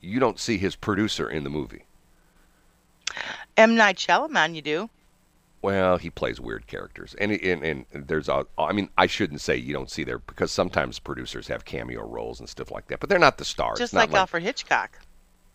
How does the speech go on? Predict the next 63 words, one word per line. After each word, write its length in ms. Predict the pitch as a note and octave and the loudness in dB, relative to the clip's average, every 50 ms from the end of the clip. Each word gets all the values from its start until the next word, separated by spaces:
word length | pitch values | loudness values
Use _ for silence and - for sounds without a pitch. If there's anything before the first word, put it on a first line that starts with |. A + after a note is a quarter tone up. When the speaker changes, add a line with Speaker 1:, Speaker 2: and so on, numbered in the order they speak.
| _ _ _ _ _ _ _ | _ _ _ _ _ _ _
Speaker 2:
He 100 | - A3 D4+ | -4 -2 0
Speaker 1:
Yeah, 140 | D#4+ D4+ C#4+ | 2 4 6
but 60 | F3+ | 6
Speaker 2:
started 280 | - G#3 G#3 F3 - | 6 6 4 -2 -8
it. 200 | - C3+ E3+ - _ _ _ _ _ _ _ _ _ | -8 -8 -8 -8 _ _ _ _ _ _ _ _ _
Speaker 1:
Yeah, 200 | E3+ G#3 A#3+ G#3+ | -4 -4 -2 -2
but, 260 | D#3 C#3 - - A#2 | -2 -2 -4 -2 0
but 140 | - D3+ C3 | 2 2 4
it, 200 | C3+ B2 - A2 | 4 0 -2 -4
but 180 | G#2+ - A#2 - - - | -6 -6 -6 -6 -6 -4
then 160 | - B2+ A#2 | -2 -2 0
once 240 | A#2+ C3 C3 C3 - | 2 2 2 2 0
again, 200 | C#3 C3 E3+ D3 | 0 0 2 2
they're 100 | A2 F#2 | 2 2
cameos. 580 | - - - - D#3+ B2 D#2 A#1+ G1+ G#1 - - | 0 0 0 0 2 2 0 -2 -4 -6 -10 -14
It's 140 | E2 - A#2 | -8 -6 -4
not 120 | G#2 - | -2 0
like 200 | F2 F2+ - - | 0 0 0 -4
he's, 240 | - F2 D#2+ - - | -8 -10 -4 0 2
like, 260 | D#2+ D2 - - - - - - - - - - - - | 2 2 2 -2 -10 -20 -20 -20 -20 -20 -20 -20 -6 -2
you 100 | - G2 | 0 0
know, 220 | C#2+ B1+ A#1+ - - - - | 0 -2 -4 -8 -12 0 4
on 160 | G2 G2 G2 | 4 4 4
the 60 | E2+ | 4
screen. 680 | - - - - G2 A2 A2+ A2 G#2 F#2+ F2 D#2+ D2 C2+ - - - - - - - | 0 -4 -6 -4 -2 0 0 2 2 0 0 -2 -4 -8 -12 -16 -20 -20 -20 -10 -8
If 140 | F#2+ G2 - | -8 -6 -4
the 80 | F#2+ F#2 | -2 0
movie's 360 | G2 G#2+ G#2+ F#2+ F2+ - - | 0 0 0 0 -2 -4 -4
two 200 | - - A#2+ G2 | -2 2 4 6
hours 240 | E2+ D#2 D#2 D2+ D#2 | 6 6 4 4 2
long, 200 | F2+ F2 E2+ D#2+ | 4 4 2 2
he's 140 | C#2 - | -2 -2
not 180 | F#2+ E2+ C#2+ C2 | -2 -2 0 0
like 160 | D#2+ E2 - | -2 -4 -4
he's 140 | - D2 - | -6 -6 -4
on 100 | F2 D#2 | -4 -4
the 60 | C2+ | -4
screen, 300 | - - - G2 G2 E2+ | -8 -8 -4 -4 -2 -2
like, 220 | D2 C#2+ C#2+ - C2+ | 0 -2 -2 -2 -4
an 120 | C2 C2 - - | -8 -12 -4 0
hour 300 | E2+ F2+ F2 E2 D2+ C2+ | 2 4 4 4 2 -2
and 100 | C2+ C#2 | -4 -6
forty-five 500 | - F2 D#2+ C2+ B1+ - - A1+ A#1 - | -6 -6 -4 -4 -4 -4 -4 -4 -4 0
minutes. 320 | F#2+ G#2 F2 - - - | 0 0 0 0 -4 -6
You 60 | - E2+ | -6 -4
know 60 | D#2+ | -2
what 40 | D#2+ | -2
I 20 | |
mean? 100 | D#2+ F2 | -2 -4
He's 160 | F2+ F2 D#2+ | -4 -4 -2
not 120 | F#2 F2+ - | -2 0 2
one 60 | G#3+ | 4
of 80 | G3+ | 4
the 80 | F3+ D3+ | 2 2
Speaker 2:
No, 60 | - | 0
Speaker 1:
main 120 | D#2+ D2 - | -2 -4 -6
characters. 280 | - - G2 D#2 - | -2 0 0 0 2
Speaker 2:
no, 240 | F3+ E3 D#3 D3 D#3 | 0 -2 -2 -2 -4
it's 220 | F3+ - - - | -6 -8 -10 -12
just 200 | - G#3+ - - | -12 -12 -10 -8
a 40 | G#3 | -8
little 280 | F#3 F#3 G3+ G#3 G#3 A3 | -4 -2 -2 -2 -2 -2
bit 280 | F#3 G#3+ G#3 G3 - | 0 0 2 2 0